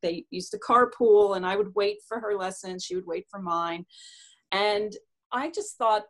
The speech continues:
that I was going through what I was supposed to go through. I cried a lot in those lessons, and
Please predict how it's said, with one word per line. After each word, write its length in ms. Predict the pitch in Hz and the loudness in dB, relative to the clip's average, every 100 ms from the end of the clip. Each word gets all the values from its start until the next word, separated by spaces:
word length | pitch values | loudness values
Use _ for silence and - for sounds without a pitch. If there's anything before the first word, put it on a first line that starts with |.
| - | -8
that 160 | 185 185 | -8 -4
I 100 | 208 | -6
was 140 | 208 | -4
going 280 | 196 208 226 | -2 -2 -4
through 440 | 240 240 226 220 214 _ _ | -6 -2 0 -2 -6 _ _
what 220 | 196 208 | -2 0
I 140 | 208 202 | 2 2
was 200 | 208 - | -2 -8
supposed 420 | - 220 220 - | -6 -4 -4 -4
to 80 | 233 | -2
go 180 | 208 | 0
through. 480 | 208 - 190 180 180 - | -2 -4 -4 0 0 -2
I 80 | |
cried 560 | 208 - 202 185 196 226 | -6 -8 -6 -2 0 0
a 60 | 247 | 0
lot 320 | 240 247 - | 0 0 -2
in 40 | |
those 240 | 233 220 226 | -6 -6 0
lessons, 540 | 220 226 226 220 214 | 0 0 -6 -8 -6
and 240 | 202 196 | -4 -4